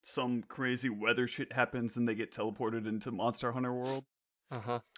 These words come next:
Speaker 1: Uh, and then they learn how to fight monsters with, from the, the, from the natives of the Monster Hunter people.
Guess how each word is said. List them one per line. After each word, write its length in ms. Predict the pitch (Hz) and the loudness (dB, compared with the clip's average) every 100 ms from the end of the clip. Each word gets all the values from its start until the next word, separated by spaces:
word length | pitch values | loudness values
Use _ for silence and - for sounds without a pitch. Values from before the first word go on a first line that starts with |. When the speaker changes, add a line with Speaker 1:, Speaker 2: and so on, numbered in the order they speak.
| - | -6
Speaker 1:
Uh, 420 | 113 113 113 113 113 | 0 4 6 6 6
and 160 | 120 113 | 2 0
then 200 | 117 113 | -2 0
they 160 | 117 | 0
learn 300 | 110 107 107 113 | 0 0 -2 -2
how 140 | 113 | -2
to 180 | 104 104 - - | -2 -4 -8 -8
fight 340 | 113 104 95 _ - | -2 -2 -2 _ -12
monsters 580 | 87 95 - 80 - - | -10 -10 -10 -10 -12 -12
with, 140 | 92 90 _ _ | -10 -10 _ _
from 380 | - 127 110 92 | -6 -4 -4 -6
the, 300 | 92 95 92 - | -4 -4 -4 -8
the, 260 | 98 92 85 | -6 -6 -6
from 280 | - 113 92 | -8 -10 -8
the 100 | 85 | -8
natives 460 | 85 82 78 - - | -6 -8 -8 -10 -10
of 140 | - | -12
the 60 | 78 | -12
Monster 340 | 62 50 - | -12 -10 -12
Hunter 160 | - 50 _ _ _ _ | -14 -18 _ _ _ _
people. 140 | - | -20